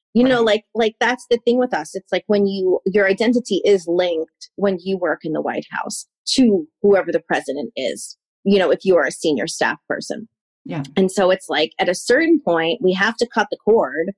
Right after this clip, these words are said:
Speaker 1: or we're
Speaker 2: Yeah.
Speaker 1: never gonna know who we really are and, like,
Speaker 2: Yes.
Speaker 1: what truly interests us. But, you know, now I think that what we're doing is so much more interesting in that we know who we are. We have so much more confidence in so many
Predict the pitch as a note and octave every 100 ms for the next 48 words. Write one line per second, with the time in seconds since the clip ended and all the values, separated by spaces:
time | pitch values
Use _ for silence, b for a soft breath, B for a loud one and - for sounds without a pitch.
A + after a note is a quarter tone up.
0 | _ _ - F#3+ F#3+ G3 B3 B3+ A3 F#3
1 | A3 G#3+ F#3 A3 G3 F#3 F#3+ E3+ D#3+ D3+
2 | G3+ C#3+ D#3 D#3 - F3+ E3+ G#3 D4+ -
3 | F3+ - - - A#3+ A#3 F#3 - D4+ D4+
4 | G3+ - - F#2+ - - _ B B B
5 | _ A3+ C#4+ E3+ - _ - C4 B3+ A#3
6 | G#3+ E4 D4+ F#3+ G3+ G3+ G3+ F#3 - D#3+
7 | D#3+ D#3 - G3+ - G3 - C4+ E4+ C4+
8 | E3+ E3 E3+ - G3 - - A3+ A3 G#3
9 | - F#3+ F3+ E3+ F3 - - C#4 D#4+ C#4
10 | B3 - G#3 F3 F3 G3+ B3+ B3 E3 E3
11 | - - - F#3+ A3 D4 C#4+ B3+ G3+ F#3+
12 | E3+ B2+ - A3 F#3 G#3+ A3+ - A#3 B3
13 | B3+ A#3+ G3+ G#3 G3 G3+ F3 E3+ E3+ F3
14 | - G#3 G3 F#3 F3+